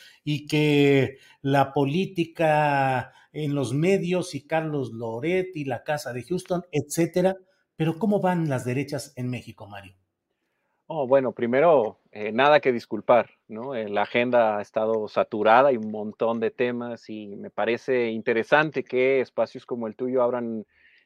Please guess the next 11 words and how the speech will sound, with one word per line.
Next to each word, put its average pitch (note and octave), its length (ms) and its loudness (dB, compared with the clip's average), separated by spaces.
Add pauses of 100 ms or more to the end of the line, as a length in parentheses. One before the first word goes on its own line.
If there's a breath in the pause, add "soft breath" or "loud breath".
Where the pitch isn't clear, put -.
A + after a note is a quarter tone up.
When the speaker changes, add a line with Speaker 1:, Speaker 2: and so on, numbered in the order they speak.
(120)
Speaker 2:
eh, A2 580 -2
estas C#3 320 -2
secciones C#3+ 500 -4
para A#2 220 0
platicar A#2 400 -4
precisamente C#3 640 -8
sobre B2 240 -4
estos B2 240 -12
actores, B2 680 -2
¿no? C3+ 320 -14
Que A2 420 -6